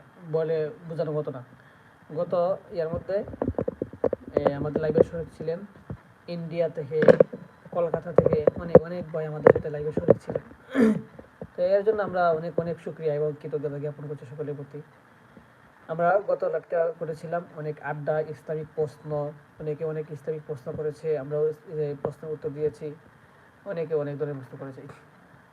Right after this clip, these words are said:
তো এখানে যারা আমরা অনলাইনে আছি, আমরা প্রশ্ন করতে পারি, অনেক কিছু জানার আছে আমাদের, আমরা ইনশাল্লাহ প্রশ্ন উত্তর দেওয়ার চেষ্টা করব। এবং যারা ভিডিও লাইভটি দেখছেন,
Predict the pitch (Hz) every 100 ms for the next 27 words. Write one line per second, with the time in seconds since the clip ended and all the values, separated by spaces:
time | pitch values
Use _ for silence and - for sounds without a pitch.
0 | - 156 151 175 175 165 160 156 156 151
1 | 151 156 160 151 - 165 147 147 147 143
2 | 143 160 147 147 160 165 233 143 143 139
3 | - 151 143 139 147 147 139 143 143 139
4 | 151 - - - - - - - - 143
5 | 143 143 131 143 143 139 135 151 143 143
6 | 143 139 131 - 117 143 151 147 - -
7 | - - - - - 147 147 139 143 147
8 | 143 143 143 156 147 139 151 151 - 160